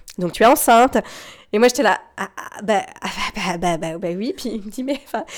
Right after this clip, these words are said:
et donc, en fait, c'est très bizarre comme moment, parce que moi, je lui, je lui dis de manière très, j'y croyais pas, en fait, tu vois. Puis bon, après, évidemment, euh,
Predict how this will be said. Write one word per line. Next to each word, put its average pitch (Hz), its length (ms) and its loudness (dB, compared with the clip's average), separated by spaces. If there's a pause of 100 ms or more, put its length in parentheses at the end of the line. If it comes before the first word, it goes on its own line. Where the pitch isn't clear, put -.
(160)
et 233 40 0
donc, 262 140 6
en - 20 6
fait, 370 100 4
c'est - 140 -6
très - 180 0
bizarre 262 380 6
comme 254 160 2
moment, 254 220 2
parce 392 140 -2
que 254 60 -2
moi, 254 120 4
je 233 80 -2
lui, 226 180 -4
je 202 60 -6
lui 220 80 -4
dis 262 100 0
de 254 60 -2
manière 226 440 4
très, 262 280 0 (260)
j'y 196 160 -6
croyais 359 300 0
pas, 392 240 -4
en 208 100 0
fait, 180 300 -6
tu - 160 -14
vois. 226 260 -4
Puis 196 120 -12
bon, 165 120 -6
après, 220 320 -6
évidemment, 190 480 0
euh, 147 160 2